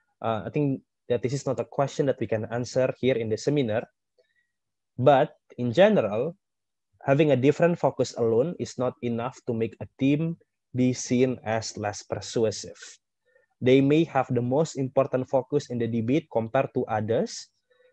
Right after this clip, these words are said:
As a judge, you must make the active effort to compare and find reasons why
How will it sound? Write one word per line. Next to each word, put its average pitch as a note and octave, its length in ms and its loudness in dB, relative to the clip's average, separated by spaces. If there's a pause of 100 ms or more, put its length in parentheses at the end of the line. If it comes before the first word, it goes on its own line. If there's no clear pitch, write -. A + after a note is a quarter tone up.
(220)
As B2+ 240 0
a B2 80 0
judge, B2+ 320 2
you C3+ 80 2
must B2 320 -4
make D#3 160 0
the B2+ 160 0
active B2+ 380 -4
effort A#2+ 420 0
to - 160 -6
compare E3+ 720 0
and D3 240 -6
find B2+ 320 -2
reasons B2 640 -4 (320)
why C3 480 4